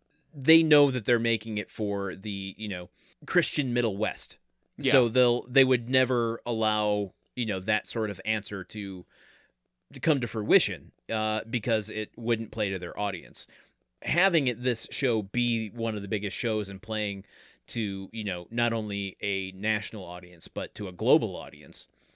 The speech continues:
Speaker 2: Mm-hmm.
Speaker 1: um, I think allows them to, to explore those pathways and, and have it both ways. So
Speaker 2: Yeah.
Speaker 1: in a way, I feel <laughs> like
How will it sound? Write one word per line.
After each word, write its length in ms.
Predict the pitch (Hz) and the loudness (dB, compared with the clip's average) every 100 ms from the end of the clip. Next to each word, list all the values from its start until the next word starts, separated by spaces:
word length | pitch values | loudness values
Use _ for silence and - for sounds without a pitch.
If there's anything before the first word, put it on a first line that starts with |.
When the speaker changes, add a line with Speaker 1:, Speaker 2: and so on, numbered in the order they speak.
| - | -10
Speaker 2:
Mm-hmm. 240 | 135 123 | -8 -6
Speaker 1:
um, 400 | 101 101 101 101 | -4 -4 -4 -4
I 80 | 120 | -6
think 300 | 110 147 135 - | 2 2 2 -4
allows 400 | 135 131 202 147 | 0 0 0 0
them 160 | 117 104 | 0 -2
to, 220 | 110 104 | -4 -6
to 140 | - 107 | -6 -8
explore 500 | 95 - 120 117 113 | -8 -10 -4 -2 -2
those 260 | 98 92 - _ _ | -4 -8 -12 _ _
pathways 480 | - 117 117 104 98 | -2 0 0 -4 -6
and, 140 | 98 98 | -8 -10
and 160 | 110 101 | -8 -6
have 240 | 107 110 | -2 -2
it 160 | 104 - _ _ _ _ _ _ _ 110 | -2 -6 _ _ _ _ _ _ _ -2
both 240 | 135 117 104 | 0 0 0
ways. 400 | 117 80 - - - | -2 -2 -6 -16 -10
So 300 | - 127 113 | -2 0 2
Speaker 2:
Yeah. 180 | 127 - - _ _ _ _ - | 0 -2 -12 _ _ _ _ -2
Speaker 1:
in 160 | 160 | 2
a 60 | 139 | 2
way, 340 | 123 185 156 | 8 8 10
I 120 | 127 | 6
feel 200 | 123 139 135 | 4 0 2
<laughs> 20 | |
like 320 | 147 131 - | 4 2 0